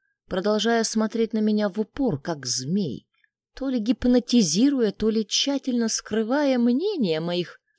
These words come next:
умственных способностях. «Делай, иначе ничего не выйдет!» А пока он фигней страдает, я придумаю, куда спрятаться.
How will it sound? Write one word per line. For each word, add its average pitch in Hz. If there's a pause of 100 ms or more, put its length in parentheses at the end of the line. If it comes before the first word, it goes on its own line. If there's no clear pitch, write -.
(140)
умственных 160
способностях. 139 (960)
«Делай, 233 (300)
иначе 247
ничего 330
не 359
выйдет!» 233 (1400)
А 170
пока -
он 226
фигней 226
страдает, 247
я 185
придумаю, 175
куда 165
спрятаться. -